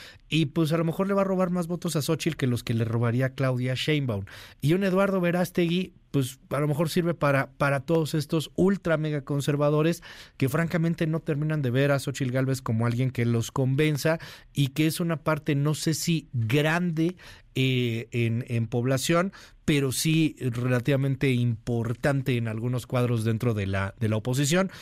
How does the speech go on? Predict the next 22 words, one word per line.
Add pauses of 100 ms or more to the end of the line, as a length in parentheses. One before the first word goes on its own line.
(140)
del
panismo,
este,
pues,
tipo
Yunque,
concretamente,
querido
Mario. (300)
Entonces,
bueno,
pues
habrá,
habrá
que
ver,
pero,
pues,
sí,
esta,
esta
división,